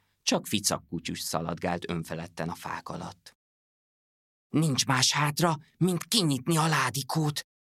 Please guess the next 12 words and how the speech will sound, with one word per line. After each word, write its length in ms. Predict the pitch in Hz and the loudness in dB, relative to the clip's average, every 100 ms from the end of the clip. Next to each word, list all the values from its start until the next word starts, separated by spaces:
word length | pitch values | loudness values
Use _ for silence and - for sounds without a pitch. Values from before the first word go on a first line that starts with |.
| _ _ | _ _
suttogta 600 | - 110 - 107 98 113 | -2 -2 0 -6 -2 -4
izgalomtól 720 | - 104 - 95 98 98 98 | 0 0 0 0 0 -2 -4
reszkető 460 | 104 101 - 98 95 | -2 -2 -2 -4 -4
hangon 520 | 90 117 127 107 95 | 0 2 2 0 -4
Pemzli. 560 | - 95 90 - 95 - _ _ _ _ _ _ _ _ | -6 -6 -2 -2 -4 -10 _ _ _ _ _ _ _ _
"Akkor 440 | 285 - 254 277 | -2 0 0 4
mire 280 | 294 254 175 | 4 6 4
várunk 440 | 190 185 196 196 | 4 4 4 4
még?" 360 | 185 202 190 - _ _ _ | 4 2 0 -4 _ _ _
sóhajtott 680 | - 117 98 98 101 90 | 2 2 2 0 0 -4
türelmetlenül 800 | - 190 151 117 113 98 101 95 | 0 2 2 2 -2 -4 -2 -2
Csipek. 540 | 95 98 90 90 98 | 0 -4 -4 -10 -10